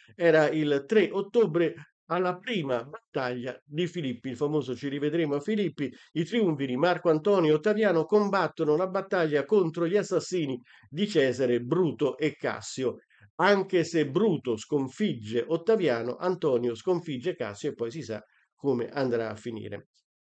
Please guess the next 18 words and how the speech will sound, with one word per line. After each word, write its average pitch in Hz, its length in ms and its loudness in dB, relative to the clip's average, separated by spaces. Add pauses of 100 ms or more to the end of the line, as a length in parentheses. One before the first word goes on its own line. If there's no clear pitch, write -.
E 247 120 0
invece 170 420 2
è 175 80 -2
il 170 420 4
tre 311 220 0
ottobre 165 520 4
del 131 220 0
millesettecentottantanove 151 2250 0
George 175 380 -2
Washington, 135 580 0
il 110 100 -4
primo 175 300 0
presidente 156 480 -2
degli 185 120 -4
Stati 220 260 -2
Uniti, 226 360 0 (280)
ha 180 200 2
l'idea 156 640 2